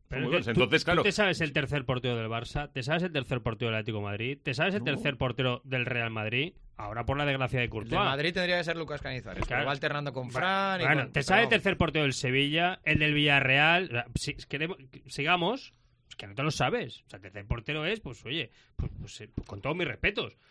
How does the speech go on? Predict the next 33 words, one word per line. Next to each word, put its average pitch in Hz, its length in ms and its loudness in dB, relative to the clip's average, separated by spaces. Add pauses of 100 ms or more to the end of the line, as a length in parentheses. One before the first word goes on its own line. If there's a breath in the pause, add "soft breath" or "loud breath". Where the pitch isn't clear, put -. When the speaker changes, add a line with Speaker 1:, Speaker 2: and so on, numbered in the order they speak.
(220 soft breath)
Speaker 1:
pues - 200 -20
una 95 120 -16
persona, 147 540 -4 (260)
un 101 180 -18
jugador 165 560 2
que 107 180 -10
tiene 113 240 -8
que, 170 280 0
eh, 113 640 -12
hacer 110 380 -4
lo 143 120 2
que 135 120 0
pueda 185 320 4
para 160 160 -2
estar 151 200 -2
ahí, 143 240 0
pero 104 240 -14
no 117 200 -10
tiene 190 300 0
por 160 140 -4
qué 143 120 -6
tener 135 180 -4
un, 131 140 -6 (260 soft breath)
un, 147 220 -8
una 147 200 -2
figura 131 340 -2
importante 123 580 -4
ni 123 100 -6
ser 131 160 -4
un, 131 160 -4 (260 loud breath)
un, 139 280 -6
un 135 480 -6
gasto 147 480 0